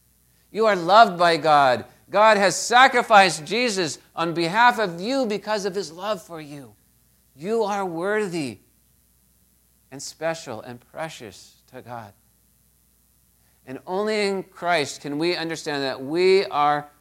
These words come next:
humble, to be humble, but we are still talented and wonderful and gifted, filled by the Holy Spirit to do God's work.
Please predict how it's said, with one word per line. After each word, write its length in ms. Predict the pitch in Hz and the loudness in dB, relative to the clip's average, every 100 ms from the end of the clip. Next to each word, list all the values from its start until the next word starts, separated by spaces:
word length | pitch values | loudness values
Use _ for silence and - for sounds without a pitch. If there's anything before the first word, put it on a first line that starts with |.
| _ _ _ _ _ _ | _ _ _ _ _ _
humble, 460 | - 180 170 110 95 | -8 -6 -4 -6 -8
to 160 | - | -12
be 240 | 127 196 185 | -10 -8 -6
humble, 500 | 143 113 104 92 - _ _ _ | -6 -6 -8 -10 -14 _ _ _
but 120 | 135 135 | -12 -6
we 160 | 165 | -4
are 80 | 151 | -6
still 220 | - 147 | -6 -10
talented 800 | - 135 143 143 131 113 95 92 _ _ _ _ _ | -10 -10 -8 -8 -10 -10 -12 -14 _ _ _ _ _
and 200 | 117 113 | -20 -12
wonderful 800 | 127 170 165 123 117 107 92 _ _ _ _ _ _ - | -8 -6 -6 -8 -6 -8 -8 _ _ _ _ _ _ -20
and 240 | 120 110 | -20 -20
gifted, 540 | 135 175 175 - 113 101 _ _ _ _ _ _ _ _ _ _ _ _ _ _ _ _ _ _ _ _ _ _ _ _ _ _ _ _ _ | -16 -14 -14 -20 -20 -20 _ _ _ _ _ _ _ _ _ _ _ _ _ _ _ _ _ _ _ _ _ _ _ _ _ _ _ _ _
filled 420 | 139 131 95 90 - | -12 -10 -10 -12 -18
by 120 | 95 | -16
the 80 | 92 | -16
Holy 200 | 107 107 | -18 -18
Spirit 360 | - 95 82 | -18 -18 -18
to 80 | - | -20
do 200 | 90 98 | -20 -18
God's 280 | 92 87 | -18 -20
work. 40 | - | -20